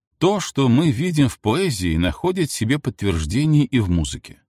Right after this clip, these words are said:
В её мелодии мы ведь уже распознали общее выражение сокровенной истории самосознательной воли, тайную жизнь, тоску,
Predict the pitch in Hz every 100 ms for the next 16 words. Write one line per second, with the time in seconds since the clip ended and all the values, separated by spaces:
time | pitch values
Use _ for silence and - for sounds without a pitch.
0 | _ _ _ _ - 104 98 117 139 127
1 | 107 110 185 117 104 92 87 175 180 143
2 | 127 101 107 151 131 127 123 - 113 98
3 | 160 175 120 92 78 - 180 - - 123
4 | 107 98 87 90 147 123 113 - 107 95
5 | 110 139 123 113 104 - - 123 120 107
6 | 92 123 110 - 95 90 107 - 95 85
7 | 71 64 67 64 _ - _ 110 98 90
8 | 85 80 78 80 143 123 113 _ _ 85
9 | - - - 107 120